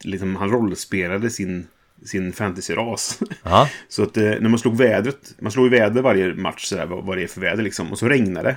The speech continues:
Speaker 1: Och han bara, "Nej, men vi spelar inte i regnet. Vi blir så leriga då." Så lämnade han en walkover, så vann jag den matchen. <laughs>
Speaker 2: Oj.
Speaker 1: Vi bara,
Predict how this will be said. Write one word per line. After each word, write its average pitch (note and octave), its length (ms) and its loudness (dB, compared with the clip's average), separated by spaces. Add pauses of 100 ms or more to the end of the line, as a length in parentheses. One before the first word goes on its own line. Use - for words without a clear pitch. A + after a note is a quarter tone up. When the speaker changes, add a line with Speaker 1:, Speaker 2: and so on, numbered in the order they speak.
Speaker 1:
Och G#2+ 80 -8
han F#2 80 -6
bara, - 140 -4 (200)
"Nej, A#2+ 140 2
men A#2+ 160 4
vi A2+ 180 4
spelar D2+ 260 -4
inte F#2+ 160 -8
i - 20 -4
regnet. - 340 -10 (100)
Vi A2+ 100 -6
blir A2+ 120 2
så A2+ 120 -4
leriga G2 360 2
då." - 140 -8 (100)
Så - 180 -8
lämnade A2+ 180 4
han G#2+ 80 2
en G2+ 60 0
walkover, G2+ 420 0
så G#2 120 -6
vann G#2 180 -2
jag G2 100 -6
den G2 100 -4
matchen. - 340 -10
<laughs> - 1300 -18
Speaker 2:
Oj. A2+ 180 4
Speaker 1:
Vi - 60 0
bara, - 200 -6